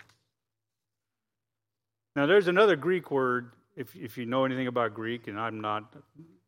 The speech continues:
I, I know Strong's, that's all I know. But another Greek word for faith is, is the word nomizo, which means believing something because your family believed it. You know how sometimes you just believe, you know, because that's the way your family re-,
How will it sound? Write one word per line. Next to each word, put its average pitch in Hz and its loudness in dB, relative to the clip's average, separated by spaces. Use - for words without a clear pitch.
I, 113 0
I 113 -4
know 120 2
Strong's, 104 -4
that's 104 -8
all 104 -4
I 101 -8
know. 92 -12
But 135 -2
another 170 6
Greek 175 4
word 147 4
for 127 -2
faith 151 2
is, 113 -4
is 117 -6
the 120 -4
word 123 0
nomizo, 117 -2
which 139 0
means 151 2
believing 147 2
something 147 -2
because 131 0
your 123 -4
family 143 -4
believed 104 -6
it. - -18
You 160 -4
know 139 -2
how 139 0
sometimes 131 -4
you 123 -12
just 117 -14
believe, 117 -6
you 123 -12
know, 113 -10
because 110 -4
that's 113 -4
the 127 -8
way 117 -6
your 107 -6
family 117 -8
re-, 117 -8